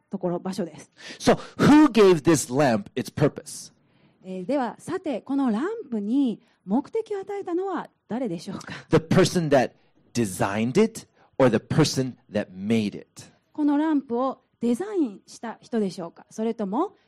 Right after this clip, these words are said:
Speaker 1: えー、この部品を集めて、えー、作った人でしょうか？
Speaker 2: Can-
Speaker 1: せーの。デザイン。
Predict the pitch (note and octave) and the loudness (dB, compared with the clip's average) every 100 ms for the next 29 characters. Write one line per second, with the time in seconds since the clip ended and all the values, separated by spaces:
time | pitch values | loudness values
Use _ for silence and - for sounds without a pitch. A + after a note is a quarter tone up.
0 | _ F#3+ F#3 F#3 G#3 F3+ F3 A3 A#3+ A3+ | _ -14 -12 -8 -8 -6 -8 -6 -6 -6
1 | - A#3 - C#4+ - _ _ _ F3 E3+ | -8 -10 -8 -10 -10 _ _ _ -20 -20
2 | _ _ _ _ _ - - C#4 G3 F#3 | _ _ _ _ _ -8 -8 -6 -10 -12
3 | - G3+ F#3 D#3+ E3 - - _ _ - | -8 -6 -6 -8 -14 -16 -20 _ _ -20
4 | _ - G#2 - _ _ _ _ _ _ | _ -4 -4 -8 _ _ _ _ _ _
5 | _ B3+ A3+ G3+ F3 D#3+ D#3 E4+ A#4 _ | _ -12 -8 -8 -10 -16 -10 -8 -8 _
6 | _ _ _ _ _ _ _ _ _ _ | _ _ _ _ _ _ _ _ _ _
7 | _ F#3 F#3+ F#3+ | _ -20 -20 -20